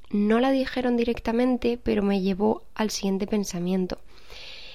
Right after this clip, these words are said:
Y es cuando nos ponemos objetivos y cuando nos ponemos metas, esa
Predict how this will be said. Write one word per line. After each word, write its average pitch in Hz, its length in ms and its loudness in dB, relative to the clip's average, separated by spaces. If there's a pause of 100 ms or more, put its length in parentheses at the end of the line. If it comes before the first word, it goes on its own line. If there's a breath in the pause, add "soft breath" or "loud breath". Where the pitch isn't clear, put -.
(300 loud breath)
Y 233 220 8
es 247 240 6
cuando 202 960 0
nos 196 220 -2
ponemos 208 500 0
objetivos 254 640 2
y - 60 -10
cuando 202 240 -2
nos 190 180 -2
ponemos 208 500 0
metas, 240 580 0 (840 loud breath)
esa 226 640 0